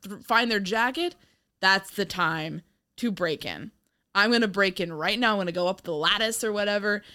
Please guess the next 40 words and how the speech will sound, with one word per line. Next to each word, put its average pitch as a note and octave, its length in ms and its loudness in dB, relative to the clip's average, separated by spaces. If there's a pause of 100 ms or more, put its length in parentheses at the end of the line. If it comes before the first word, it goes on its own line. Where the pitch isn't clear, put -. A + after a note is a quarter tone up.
(120)
and F3 140 -6
I'm F3 80 -6
gonna E3+ 180 -6
scurry A#3+ 400 4
around A3 260 4
and F#3+ 60 0
get G3+ 140 -2
the A3+ 80 -4
silver A3 360 0
and G3 60 0
get F3 140 -6
the F3 80 -8
fuck E3+ 320 -4
out. - 200 -10 (400)
And F3 420 -2
so E3+ 600 -2
that F3+ 120 -2
was F3 100 -4
kind F3 160 -8
of D#3 80 -12
a F3 40 -14
fun D#3+ 340 -4
<laughs> - 260 -6
callback E3+ 480 -2
for F#3 220 2
me. E3 320 0 (380)
I A#3 120 4
do, B3+ 140 8
again, B3+ 360 4
I G#3+ 120 6
don't C#4+ 240 4
know C4+ 180 8
if C4+ 100 -2
that's F#3+ 260 2
really G3+ 200 2
how F3+ 140 4
burglary F3 600 0
works, A3+ 460 4
but - 340 -8
maybe, D4 440 -4